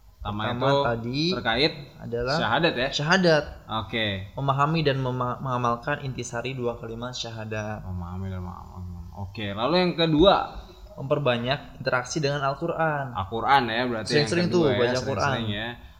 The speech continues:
Speaker 1: Terus yang ketiga apa tuh?
Speaker 2: Yang ketiga, nah, ini mulai dari amal-amal sederhana.
Speaker 1: Amalan berarti.
Speaker 2: Mulai lakuin
Speaker 1: Nah.
Speaker 2: lah, eksekusi langsung.
Speaker 1: Jangan ragu-ragu
Speaker 2: Jangan
Speaker 1: gitu ya.
Speaker 2: ragu-ragu, jangan tunggu-tunggu.
Speaker 1: Siap. Lalu yang keempat?
Speaker 2: Yang keempat,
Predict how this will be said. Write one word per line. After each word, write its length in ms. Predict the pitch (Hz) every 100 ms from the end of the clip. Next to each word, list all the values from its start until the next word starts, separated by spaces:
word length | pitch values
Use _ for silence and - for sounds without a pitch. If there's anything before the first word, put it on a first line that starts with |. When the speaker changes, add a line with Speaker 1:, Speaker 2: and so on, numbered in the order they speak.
| -
Speaker 1:
Terus 180 | 127 123
yang 140 | 143
ketiga 300 | 131 127 139 147
apa 140 | 127
tuh? 160 | 104 92 - - 123
Speaker 2:
Yang 120 | 127
ketiga, 420 | 135 - 123 123 151 147
nah, 180 | 113 107
ini 180 | 117 147
mulai 340 | 135 127 156
dari 160 | 143 147
amal-amal 480 | 143 139 127 143
sederhana. 720 | 143 147 147 165 156 143 - -
Speaker 1:
Amalan 560 | 98 104 123 120 104
berarti. 240 | 95 90 95
Speaker 2:
Mulai 200 | 156 156
lakuin 360 | 156 156 165
Speaker 1:
Nah. 80 | 151
Speaker 2:
lah, 120 | 131 120 127
eksekusi 440 | 139 147 156 160
langsung. 380 | 151 147 147 135
Speaker 1:
Jangan 240 | 120 104 104
ragu-ragu 600 | 110 107 120 127 135 113
Speaker 2:
Jangan 20 |
Speaker 1:
gitu 140 | 123 120
ya. 40 | 117
Speaker 2:
ragu-ragu, 180 | 131 127
jangan 200 | 127 135
tunggu-tunggu. 580 | 151 147 143 151 156 151 104
Speaker 1:
Siap. 380 | 95 98 92 92 92
Lalu 200 | 110 147
yang 140 | 151
keempat? 340 | 143 135 180 185 - - - -
Speaker 2:
Yang 120 | 123
keempat, 440 | 135 123 113 123